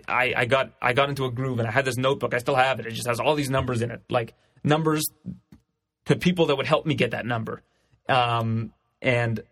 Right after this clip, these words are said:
I just, I had a real knack for it, and I, I love it. I still love it to this day. I love chasing guests. It's, it's my absolute passion. Um, so, you know, at the Score, the station started out,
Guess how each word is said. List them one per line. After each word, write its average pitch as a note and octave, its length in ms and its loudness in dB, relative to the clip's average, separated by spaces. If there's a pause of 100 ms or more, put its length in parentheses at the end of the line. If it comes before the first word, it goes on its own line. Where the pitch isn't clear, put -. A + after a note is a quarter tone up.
(300)
I C#3 80 6
just, C#3 180 -2
I C3 140 2
had C#3 180 2
a B2+ 60 0
real C3 280 0
knack A#2+ 280 0
for A#2+ 240 -4
it, A2+ 120 -8
and A#2 140 -2
I, G#2+ 200 -2 (500)
I D3 120 6
love B2 240 2
it. A#2+ 60 -2
I A#2+ 60 -2
still D3+ 220 2
love C3+ 180 2
it A#2 80 -6
to A#2+ 60 -2
this A2 180 -6
day. A2 180 -4
I G#2 80 -4
love A#2 240 0
chasing A2+ 380 -2
guests. G#2 300 -8
It's, - 280 -8
it's - 460 -6 (300)
my B2+ 100 4
absolute C3 400 -2
passion. A2+ 480 -2 (180)
Um, A#2 480 0 (1500)
so, C3+ 540 0
you E3 140 2
know, C#3 100 2
at C#3+ 120 -2
the D3 80 0
Score, E3 440 0 (100)
the A#2+ 100 -4
station D3+ 340 0
started B2+ 320 0
out, B2+ 280 0